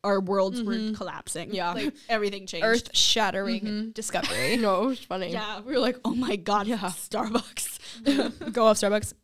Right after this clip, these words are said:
Speaker 3: Now, first Hollywood Studios, now Animal Kingdom.
Speaker 2: Mm-hmm.
Speaker 3: Animal Kingdom?
Speaker 2: Animal Kingdom.
Speaker 3: Okay.
Speaker 2: Do you have any big food wins?
Speaker 3: Um, food wins?
Speaker 2: Mm-hmm.
Speaker 3: Um, I'm gonna,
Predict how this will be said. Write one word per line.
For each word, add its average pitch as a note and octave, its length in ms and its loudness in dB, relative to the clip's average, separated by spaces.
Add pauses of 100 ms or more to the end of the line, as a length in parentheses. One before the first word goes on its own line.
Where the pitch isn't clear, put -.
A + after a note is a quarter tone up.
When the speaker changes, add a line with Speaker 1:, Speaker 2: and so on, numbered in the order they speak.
(340)
Speaker 3:
Now, A3+ 420 -2 (340)
first - 540 -2
Hollywood A#3 300 0
Studios, D4 500 -4
now G#3+ 320 -6 (100)
Animal G#3 200 -4
Kingdom. - 400 -18
Speaker 2:
Mm-hmm. G3+ 100 -14
Speaker 3:
Animal G#3 200 -6
Kingdom? G#4 240 -6 (840)
Speaker 2:
Animal G#3 180 -6
Kingdom. F#3+ 320 -6
Speaker 3:
Okay. - 140 -8 (560)
Speaker 2:
Do G3+ 100 -18
you F#3 60 -10
have G3+ 80 -8
any G#3 80 -6
big G3 200 -8
food G3 180 -10
wins? A3 260 -12 (600)
Speaker 3:
Um, G#3+ 720 0
food A3 300 -2
wins? G4+ 380 -4
Speaker 2:
Mm-hmm. B3+ 220 -6 (160)
Speaker 3:
Um, A3 480 0
I'm A#3 80 -4
gonna, C#4 120 -6